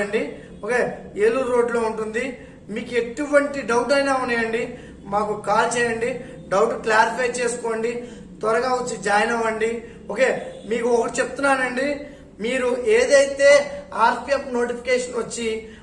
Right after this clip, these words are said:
మనకి పీడీఎఫ్ వదిలారో దాంట్లో సిలబస్ ఇవ్వడం జరుగుతుంది. ఓకే, మీరు ఆ సిలబస్ పేపర్ని ఒక కాపీ జిరాక్స్ తీసుకొని పెట్టుకోండి. ఓకే, మీకు ప్రతి టాపిక్ మేము కవర్ చేస్తున్నామా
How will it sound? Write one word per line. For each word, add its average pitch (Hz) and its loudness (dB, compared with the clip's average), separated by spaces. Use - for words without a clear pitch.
మనకి 220 0
పీడీఎఫ్ 277 4
వదిలారో 208 2
దాంట్లో 285 4
సిలబస్ 311 4
ఇవ్వడం 277 0
జరుగుతుంది. 226 -2
ఓకే, 262 6
మీరు 262 0
ఆ - 4
సిలబస్ 269 4
పేపర్ని 247 0
ఒక 233 -4
కాపీ 285 2
జిరాక్స్ 302 2
తీసుకొని 285 -2
పెట్టుకోండి. 196 0
ఓకే, 254 6
మీకు 262 -4
ప్రతి 247 0
టాపిక్ 254 0
మేము 254 -4
కవర్ 233 -2
చేస్తున్నామా 240 -2